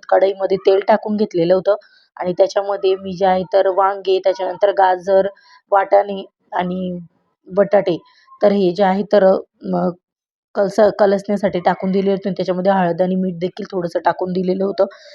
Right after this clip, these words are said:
आणि मी तुम्हाला आत्ता जो मसाला दाखवला त्याच्यामध्ये मी हिरवी मिरची, लसूण, त्याच्यानंतर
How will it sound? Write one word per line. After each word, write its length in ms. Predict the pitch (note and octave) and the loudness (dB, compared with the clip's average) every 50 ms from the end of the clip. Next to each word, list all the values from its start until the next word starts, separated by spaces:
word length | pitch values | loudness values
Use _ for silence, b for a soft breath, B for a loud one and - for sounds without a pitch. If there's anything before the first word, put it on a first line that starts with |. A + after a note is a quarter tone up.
| B B B B | B B B B
आणि 160 | - G3+ G3+ | -2 0 0
मी 100 | G3 G#3 G3 | 0 0 0
तुम्हाला 260 | A3+ G3+ G#3 G3+ G3+ | -2 0 0 2 2
आत्ता 200 | G3+ G3+ - - G3+ | 0 0 2 0 0
जो 100 | F#3+ G3+ | 2 0
मसाला 320 | G3 G3 G3+ - A#3 G#3 G3+ | -2 -4 -4 -2 0 0 2
दाखवला 300 | G3 G3 G3 - G#3+ G3+ | 2 0 0 2 0 0
त्याच्यामध्ये 460 | G3 G3+ G3 - G#3 G3 G3 F#3+ G3 G3+ | 0 0 -4 -4 -4 -4 -4 -2 -2 -2
मी 120 | G3+ G#3 | -2 -2
हिरवी 280 | G3+ G#3 G#3 G3+ F#3+ G3+ | -2 0 -2 -2 -2 -2
मिरची, 380 | F#3+ G3 G3 F#3+ F3+ - - G#3 G3 | -2 -2 -4 -6 -6 -6 -6 -4 -2
लसूण, 480 | F#3+ G3 G3 G3 - G#3+ G3+ G3+ G3+ G3+ G3+ b b b b b b b - | -2 -2 -2 -2 -4 -4 -4 -4 -4 -8 -10 b b b b b b b -6
त्याच्यानंतर 680 | G3 F#3 - G3+ F#3+ F#3+ F#3+ F#3+ F3 - G3+ G3+ G3 | -4 0 0 0 0 0 0 -2 2 4 4 4 4